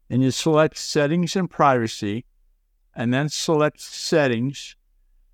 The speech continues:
then select Privacy. Then you can select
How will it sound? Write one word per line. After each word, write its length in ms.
then 240
select 640
Privacy. 800
Then 240
you 100
can 240
select 520